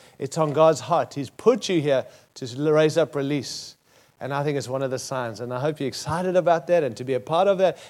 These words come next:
And we don't all plant, but we need a culture of planting. We all should be involved in church planting, using our gifts and what we've been given to help advance the gospel.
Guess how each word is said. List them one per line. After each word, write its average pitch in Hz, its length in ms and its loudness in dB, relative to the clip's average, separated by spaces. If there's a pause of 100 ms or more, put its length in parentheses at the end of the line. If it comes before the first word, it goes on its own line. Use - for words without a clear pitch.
And 131 80 -6
we 160 100 2
don't 190 160 6
all 196 180 6
plant, 208 380 4
but 170 80 4
we 151 100 2
need 156 140 2
a 156 60 2
culture 208 420 2
of 131 140 2
planting. 165 500 0
We 180 140 0
all 190 140 2
should 185 200 -6
be 202 80 2
involved 208 340 0
in 160 140 0
church 131 300 -4
planting, 113 480 -10 (1500)
using 165 440 0
our 156 160 0
gifts 160 560 0
and 131 100 -10
what 147 120 -2
we've 151 140 0
been 156 180 0
given 123 440 -2
to 120 160 -10
help 151 300 0
advance 135 420 -4
the 120 140 -10
gospel. 135 500 -6